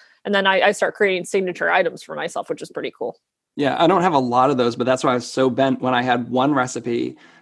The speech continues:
Speaker 2: that you couldn't find anywhere on the internet. And then some big company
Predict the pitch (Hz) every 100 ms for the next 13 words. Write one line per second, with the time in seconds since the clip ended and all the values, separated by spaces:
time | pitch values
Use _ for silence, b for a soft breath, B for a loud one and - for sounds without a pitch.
0 | - 151 139 160 143 131 123 - 151 160
1 | 160 143 135 131 127 120 120 120 - 131
2 | 131 127 127 120 123 143 165 - 143 127
3 | 127 127 127 131